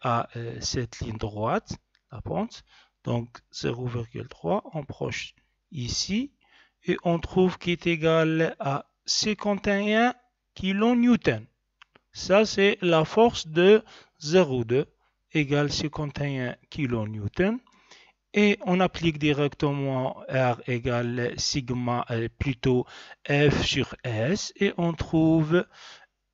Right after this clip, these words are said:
euh, R, R E zéro deux est égal à deux cent quatre-vingt-huit virgule six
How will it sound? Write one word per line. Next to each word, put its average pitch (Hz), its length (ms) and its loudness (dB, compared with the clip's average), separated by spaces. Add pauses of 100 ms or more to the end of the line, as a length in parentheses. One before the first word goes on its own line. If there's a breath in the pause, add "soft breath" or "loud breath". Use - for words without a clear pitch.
(220)
euh, 123 320 -10 (720)
R, 147 320 2 (1200)
R 135 220 2 (100)
E 143 180 2
zéro 113 420 -4
deux 190 340 4
est 160 220 -2
égal 143 460 4
à 165 140 4 (400 soft breath)
deux 156 300 4
cent - 460 2 (960)
quatre-vingt-huit 160 920 2
virgule 170 1000 2 (280 soft breath)
six - 560 0